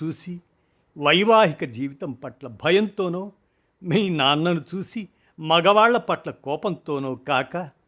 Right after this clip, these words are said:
విఘ్నతతో ఆలోచించి నిర్ణయం తీసుకో అని స్నేహపూర్వకంగా ప్రణవ వెన్ను తట్టి వెళ్ళిపోయింది సునీత.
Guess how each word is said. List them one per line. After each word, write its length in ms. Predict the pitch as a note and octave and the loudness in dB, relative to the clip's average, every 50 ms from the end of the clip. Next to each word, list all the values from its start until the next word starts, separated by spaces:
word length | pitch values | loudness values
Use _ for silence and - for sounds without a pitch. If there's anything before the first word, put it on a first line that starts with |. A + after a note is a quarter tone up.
| _ _ _ _ _ _ _ | _ _ _ _ _ _ _
విఘ్నతతో 880 | G#3+ F#3 B2 G#2+ B2+ C3 A2+ A#2 D#3+ F#3 F3+ E3+ - D3 A2+ D3+ C#3 B2 | -8 -8 -6 -6 -8 -8 -6 -4 -2 -2 -2 -4 -6 -10 -8 -6 -4 0
ఆలోచించి 760 | A#2+ B2+ C#3 D#3 F#3+ G#3+ G3 - G3 F3 C#3+ A2+ - - A#2 - _ _ _ _ _ | 0 0 0 0 -2 -4 -4 -8 -10 -10 -10 -12 -14 -20 -20 -20 _ _ _ _ _
నిర్ణయం 680 | C3 B2+ C3+ D3 D3+ D3 C3+ D3+ D#3+ D#3+ E3 D#3+ F3 | -8 -4 -2 0 0 0 0 0 -2 -2 -2 -2 -4
తీసుకో 560 | F#3 F3 - D3 B2 - - - - C#3 A2 - _ _ _ _ _ _ _ _ _ _ _ _ _ _ _ _ _ _ _ _ | -6 -6 -8 -10 -10 -10 -14 -14 -12 -12 -14 -14 _ _ _ _ _ _ _ _ _ _ _ _ _ _ _ _ _ _ _ _
అని 420 | A2+ A2+ A2 G#2+ G#2 A2 A#2+ D#3 F3+ - _ _ _ _ _ _ _ _ _ _ _ _ | -10 -8 -8 -8 -8 -10 -10 -12 -12 -16 _ _ _ _ _ _ _ _ _ _ _ _
స్నేహపూర్వకంగా 1200 | _ - B2+ B2+ C3 C3 A#2+ A#2 A#2+ - B2+ B2+ C3 A#2 A#2 A2+ - B2 A#2 A2 G#2 A#2+ C3 D#3 F3+ _ _ _ _ _ _ _ _ _ _ _ _ _ _ _ | _ -10 -4 -2 -2 0 0 -2 -6 -6 -6 -6 -6 -6 -8 -8 -10 -12 -12 -10 -10 -10 -12 -12 -14 _ _ _ _ _ _ _ _ _ _ _ _ _ _ _
ప్రణవ 440 | - A#2 B2 C3+ C3+ C#3 C#3 C3 C3 | -4 -2 0 0 0 0 0 0 -2
వెన్ను 360 | B2 A2+ A#2+ C3+ C#3 C#3+ D#3+ | -2 -2 -2 -2 0 0 -2
తట్టి 420 | D3+ - - C#3 B2 - - B2 A2+ | -4 -6 -8 -12 -12 -10 -14 -14 -14
వెళ్ళిపోయింది 960 | G#2 G#2+ A#2 C3+ B2+ B2 C3+ C3+ C3 - C#3 B2+ A2+ A2 A2 A2+ G#2 G#2+ G#2+ | -12 -4 -4 -4 -2 -2 -6 -8 -6 -6 -6 -6 -6 -6 -10 -10 -12 -12 -16
సునీత. 680 | - _ _ _ B2 A#2 A#2+ B2 C3 B2+ B2+ B2 A2+ A#2 | -18 _ _ _ -10 -8 -4 -4 -4 -6 -8 -12 -16 -16